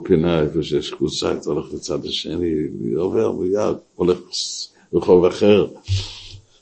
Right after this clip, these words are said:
לא להתקל בהם. אז, אז היה לנו טעם בחנוכה. באמת, מה אתה אומר לך? כן.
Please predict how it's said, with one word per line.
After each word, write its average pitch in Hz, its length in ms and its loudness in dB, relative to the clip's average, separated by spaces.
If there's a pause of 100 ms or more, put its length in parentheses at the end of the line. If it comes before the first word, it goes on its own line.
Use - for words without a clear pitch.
(440)
לא 92 140 8
להתקל 92 500 4
בהם. 76 280 -2
אז, 67 220 -8
אז 87 200 0
היה 90 160 6
לנו 98 220 6
טעם 87 320 -2
בחנוכה. 87 540 -6 (1600)
באמת, 107 580 6 (180)
מה 123 160 2
אתה 165 180 0
אומר 170 360 0
לך? 127 200 -2 (440)
כן. 175 440 0